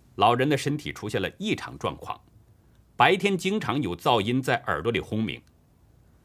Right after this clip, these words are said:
老人当时就问身边的人是不是听到了什么样的声响，身边人说什么都听不到。那段时间老人的尿液也是非常的频，非常多。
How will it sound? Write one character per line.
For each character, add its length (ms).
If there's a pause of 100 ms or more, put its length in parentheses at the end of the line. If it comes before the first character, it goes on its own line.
(280)
老 160
人 120
当 200
时 120
就 100
问 220
身 240
边 160
的 80
人 220 (460)
是 200
不 80
是 160
听 220
到 80
了 80
什 120
么 60
样 100
的 60
声 200
响， 220 (800)
身 320
边 160
人 160
说 220
什 240
么 120
都 100
听 160
不 100
到。 240 (1400)
那 100
段 140
时 120
间 140
老 160
人 140
的 100
尿 240
液 160
也 140
是 80
非 180
常 160
的 60
频， 240 (720)
非 180
常 180
多。 300